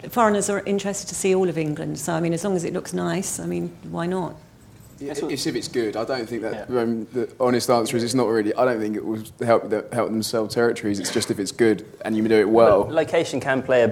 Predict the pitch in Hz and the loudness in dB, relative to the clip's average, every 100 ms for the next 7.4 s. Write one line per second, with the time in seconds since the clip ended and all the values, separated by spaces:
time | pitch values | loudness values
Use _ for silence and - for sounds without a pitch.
0 | - 120 107 - 104 - 113 95 - 117 | 2 0 0 -2 -4 0 0 2 4 4
1 | - - 104 104 104 - 110 - 107 104 | 4 0 -2 -2 -4 -6 -6 -4 -2 -4
2 | 101 - 110 104 104 104 107 - 104 98 | -4 0 2 2 0 -2 -2 -4 0 0
3 | 95 - 127 113 98 98 95 90 - 117 | 0 2 4 4 2 -2 -2 -2 2 2
4 | 87 87 - - - - 101 95 95 - | 0 -6 -10 -14 -18 -10 -8 -6 -10 -12
5 | - - - - 95 92 104 101 98 98 | -14 -14 -10 -6 -6 -6 -8 -8 -10 -12
6 | 95 90 - - 104 110 107 98 107 101 | -16 -16 -18 -14 -6 -4 -4 -4 -4 -2
7 | 98 101 98 95 | -2 0 0 -2